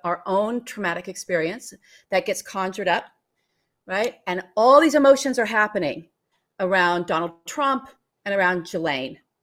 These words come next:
and this subject matter. And there's all this disinformation out there, and there's all this conspiracy shit going on, and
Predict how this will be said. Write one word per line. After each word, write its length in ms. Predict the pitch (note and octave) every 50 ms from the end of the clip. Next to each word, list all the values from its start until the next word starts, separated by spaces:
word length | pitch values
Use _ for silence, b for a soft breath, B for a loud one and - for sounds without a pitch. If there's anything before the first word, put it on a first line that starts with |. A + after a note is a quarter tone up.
| _ _ -
and 200 | E3 D#3 D#3+ E3+
this 340 | F3+ F3 - - - - - _ _ _ _
subject 440 | - - - A3 - - - E3 -
matter. 360 | D#3 C3+ B2 - - - - _ _ _ _ _ _ _ _ _ _ _ -
And 100 | E3 E3
there's 140 | E3+ E3 G#3
all 100 | F#3 G#3
this 120 | B3 B3
disinformation 640 | - C#4+ C4 - C#4+ - D4+ C#4 C4+ C4+ C4 - B3+ G3+
out 180 | F3+ E3 -
there, 200 | - D#3+ C#3+ C3+
and 100 | C3+ C#3+
there's 160 | D3 D3 -
all 220 | E3+ D#3 E3+ F#3+ G3+
this 280 | A#3+ B3 - - -
conspiracy 580 | - - B3+ A#3 - - B3+ B3+ B3+ B3 - A#3+
shit 300 | G3+ - - F#3+ - -
going 280 | - D3+ D3 C#3+ C3+ B2+
on, 180 | B2 A#2+ A#2 - b b b b b b b
and 120 | F3 F3+